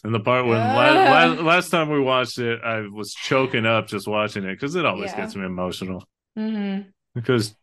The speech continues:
Speaker 1: Julius and Gary, they're bonding. They're talking about, you know, what's gonna happen, what's going on.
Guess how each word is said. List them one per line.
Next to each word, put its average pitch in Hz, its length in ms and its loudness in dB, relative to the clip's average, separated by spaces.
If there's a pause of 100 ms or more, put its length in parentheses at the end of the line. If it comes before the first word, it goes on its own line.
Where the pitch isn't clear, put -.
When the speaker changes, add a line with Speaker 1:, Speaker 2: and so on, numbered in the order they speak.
(160)
Speaker 1:
Julius 135 760 4
and 117 180 -4
Gary, 110 420 2
they're 101 200 0
bonding. 98 480 -2
They're 95 120 -4
talking 98 360 -4
about, 95 300 -4
you 95 80 -4
know, 92 140 -6
what's 90 200 -10
gonna 92 180 -6
happen, 92 440 -4
what's 90 180 -12
going 90 240 -8
on. 90 240 -10